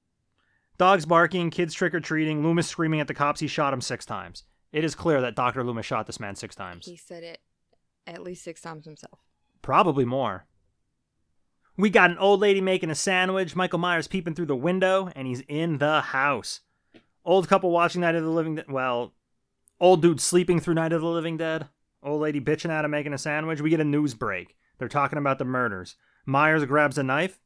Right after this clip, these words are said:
Speaker 1: and he lets them live. So we've, what?
Speaker 2: Why did he let them live?
Speaker 1: Well, we've established,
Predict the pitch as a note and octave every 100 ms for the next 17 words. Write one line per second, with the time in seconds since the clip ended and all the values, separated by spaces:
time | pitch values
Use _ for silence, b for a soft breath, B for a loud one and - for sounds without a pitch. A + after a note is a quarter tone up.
0 | - D#3 D3 C#3 - D3+ D3+ F3 F#2 -
1 | _ _ _ _ _ _ _ _ _ _
2 | _ - - F#3+ G#3 E3+ _ _ _ _
3 | C#3+ A2 - _ - F3+ G3 A3 G#3+ G3+
4 | F#3+ F3+ - E3 D3+ - _ G3+ G#3 A3+
5 | A#3+ C4 - F#3+ F#3 F3+ F3 - - -